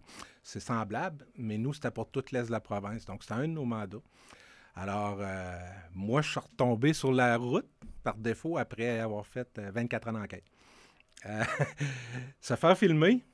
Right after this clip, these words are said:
première des choses, j'avais pas vécu ça. Maintenant, c'est instantané.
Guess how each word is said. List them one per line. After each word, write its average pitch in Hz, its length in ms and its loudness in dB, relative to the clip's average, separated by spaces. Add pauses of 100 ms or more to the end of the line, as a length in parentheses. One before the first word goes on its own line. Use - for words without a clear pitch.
(120)
première 135 280 6
des 131 180 8
choses, 185 480 2 (400)
j'avais 107 260 -2
pas 117 140 -4
vécu 104 240 -4
ça. - 140 -10 (640)
Maintenant, 113 260 -2
c'est - 160 -8
instantané. 101 560 -12